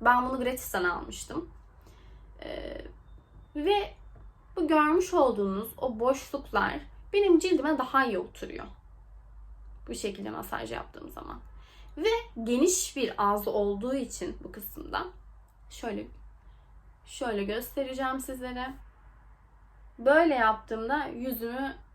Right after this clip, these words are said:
yani genel anlamda alıyor. O yüzden ben pembe kuvars tercih ediyorum. Fakat daha büyüğünü de alıp kullanabilirsiniz yeşim taşında. Hatta kuvarsın aynı bu ağızdan olanı da var.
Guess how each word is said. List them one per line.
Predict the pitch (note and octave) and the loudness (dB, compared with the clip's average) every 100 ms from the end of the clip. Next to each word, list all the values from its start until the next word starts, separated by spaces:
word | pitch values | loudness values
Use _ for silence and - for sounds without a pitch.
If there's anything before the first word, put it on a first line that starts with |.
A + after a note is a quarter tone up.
| - - | -20 -8
yani | F#3+ G#3+ G#3+ - G#3+ | -4 -4 -4 -8 0
genel | G#3 G#3+ A#3 A3 | 4 4 4 2
anlamda | G3 G3 G3 G3+ C4+ E4+ - - - - - - - - - - | 2 -2 -4 0 0 0 -6 -20 -20 -20 -20 -20 -20 -20 -20 -2
alıyor. | G#3 G3 - - - - - - - - - | 0 0 -2 -6 -14 -20 -20 -20 -20 -14 4
O | D#4+ | 4
yüzden | A3+ G#3+ A3+ C4 | 4 4 2 2
ben | D#4 | 2
pembe | D#4+ B3+ C4 | 4 4 4
kuvars | C#4 A#3 A3 - | 2 4 4 0
tercih | G#3+ F3 - - | -2 0 -2 -6
ediyorum. | - - E4 F4+ - - - - | -6 -6 -6 -8 -14 -20 -8 0
Fakat | F#4 C4 D#4+ - | 6 6 6 -2
daha | D4 D#4 | 2 2
büyüğünü | B3 G3+ F#3+ G3 | 2 -2 -2 -2
de | B3 | -2
alıp | B3 A3+ - - - - | 0 -2 -6 -20 -20 -8
kullanabilirsiniz | C#4 G3 G#3+ A3 G#3 - F3 - - | -2 0 0 0 -2 -6 -8 -12 -10
yeşim | F#3+ F#3+ - | -8 -8 -10
taşında. | - - - - D4+ - - - D#4 | -10 -10 -4 -2 -4 -10 -20 -8 -2
Hatta | D#4 D4 | 2 2
kuvarsın | D4+ D4+ C#4 C4 - D#4+ - | 6 6 6 2 -4 -4 6
aynı | C4 C#4+ C#4+ C4 C4 A#3 | 8 8 6 0 0 -2
bu | - | 2
ağızdan | G#3 G#3 G#3 G3+ A3+ | 4 4 2 0 -2
olanı | G3+ F#3+ G3 F#3 | 0 0 -2 -2
da | F3+ | -2
var. | - | -4